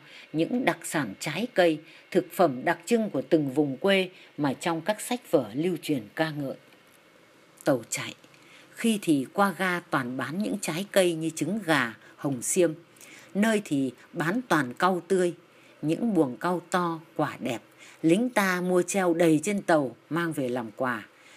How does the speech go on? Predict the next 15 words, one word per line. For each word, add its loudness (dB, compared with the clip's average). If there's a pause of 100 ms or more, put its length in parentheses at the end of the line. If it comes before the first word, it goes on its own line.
(140)
Có 4
người 2
mua 0
tới 0
hai -4
ba 2
buồng 2 (360)
về 8
để -2
làm -2
cau 2
hỏi -4
vợ, -2 (220)
cưới 2
vợ. 0